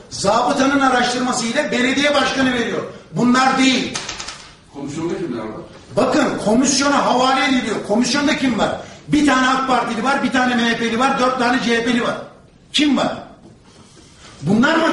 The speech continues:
Speaker 1: Sor bakalım. Komisyondaki arkadaşımıza sor. Burasının verilirken sana sordular mı? Bu caddeyi alırken sana sordular mı? Bu meseleyi alırken sana sor-, benim anlatmak istediğim şu.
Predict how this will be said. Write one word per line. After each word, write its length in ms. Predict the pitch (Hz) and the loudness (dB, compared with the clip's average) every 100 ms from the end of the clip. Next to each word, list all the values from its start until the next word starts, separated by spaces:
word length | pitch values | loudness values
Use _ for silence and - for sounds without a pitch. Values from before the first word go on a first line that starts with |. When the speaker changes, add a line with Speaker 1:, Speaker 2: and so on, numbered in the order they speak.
| 320 - | -2 -4
Speaker 1:
Sor 260 | 277 381 | -2 0
bakalım. 400 | 370 240 214 - - | 0 0 0 0 0
Komisyondaki 640 | 294 - 247 247 247 269 | 0 0 -2 0 2 2
arkadaşımıza 640 | 269 262 247 220 226 294 | 2 0 0 -2 0 0
sor. 280 | - 277 - - - - - 143 160 | 0 0 0 -4 -10 -16 -18 -6 0
Burasının 560 | 311 302 - 269 294 269 - | 2 2 2 2 2 0 0
verilirken 520 | 254 254 269 - 277 | 0 0 0 0 0
sana 280 | 277 254 294 | 2 2 2
sordular 520 | 277 233 233 233 254 | 0 0 2 2 2
mı? 240 | 226 - - - - - 135 | 2 0 -4 -10 -16 -16 -4
Bu 220 | 262 - | -2 2
caddeyi 500 | 262 254 247 247 254 | 2 0 0 2 2
alırken 400 | 240 240 254 254 | 2 0 0 0
sana 280 | - 247 247 | 2 0 2
sordular 520 | 226 214 208 226 226 | 2 2 0 0 0
mı? 100 | 160 - | -2 -4
Bu 120 | 254 269 | 0 2
meseleyi 400 | 247 247 233 233 | 2 0 0 0
alırken 380 | 226 226 233 | 0 0 -2
sana 240 | 226 208 226 | 0 0 -2
sor-, 180 | 196 151 | -4 -2
benim 160 | 220 247 | 2 2
anlatmak 440 | 240 233 240 240 | 2 0 0 -2
istediğim 320 | - 226 220 | -2 -4 -4
şu. 140 | 196 | -4